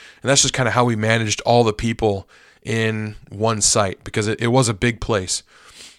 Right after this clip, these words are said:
Uh, but after that, after the, the palace, we went to,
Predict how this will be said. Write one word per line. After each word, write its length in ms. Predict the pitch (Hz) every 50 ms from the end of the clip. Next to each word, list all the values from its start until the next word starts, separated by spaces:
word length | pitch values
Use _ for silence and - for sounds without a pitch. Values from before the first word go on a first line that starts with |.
| - -
Uh, 160 | - 131 135
but 140 | 123 131 -
after 340 | 139 165 175 - - 196 175
that, 360 | 135 131 120 123 143 151 - -
after 200 | 120 127 - 143
the, 140 | 131 123 120 - -
the 100 | 120 110
palace, 460 | - - 131 131 139 139 139 - -
we 140 | 135 147 156
went 380 | 151 139 131 131 131 - -
to, 580 | - - - - 127 123 120 120 117 117 117